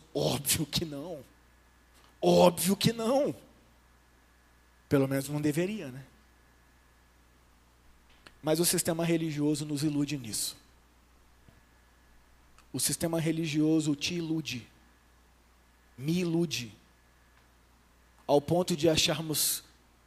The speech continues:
que porque vamos à igreja domingo à noite, temos uma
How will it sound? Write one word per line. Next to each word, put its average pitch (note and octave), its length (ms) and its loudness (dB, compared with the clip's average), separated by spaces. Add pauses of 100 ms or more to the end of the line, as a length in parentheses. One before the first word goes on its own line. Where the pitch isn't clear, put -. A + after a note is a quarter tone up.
que C#3 100 -4
porque D3 760 2
vamos G3+ 440 2
à G#3 60 0
igreja F3+ 380 4
domingo D3+ 460 0
à A3 60 2
noite, G3+ 600 -2 (1900)
temos G3 300 4
uma F#3+ 220 0